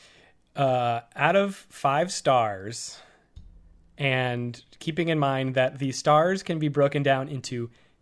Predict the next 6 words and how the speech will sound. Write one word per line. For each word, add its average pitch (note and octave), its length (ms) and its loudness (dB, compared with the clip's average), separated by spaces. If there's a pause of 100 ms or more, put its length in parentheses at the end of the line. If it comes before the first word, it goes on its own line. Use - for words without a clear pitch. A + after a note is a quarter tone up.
(280)
tenths - 480 -2
of D3+ 160 0
a C#3+ 60 2
point, B2 580 -2 (280)
<laughs> - 1700 -8
uh, B2 720 2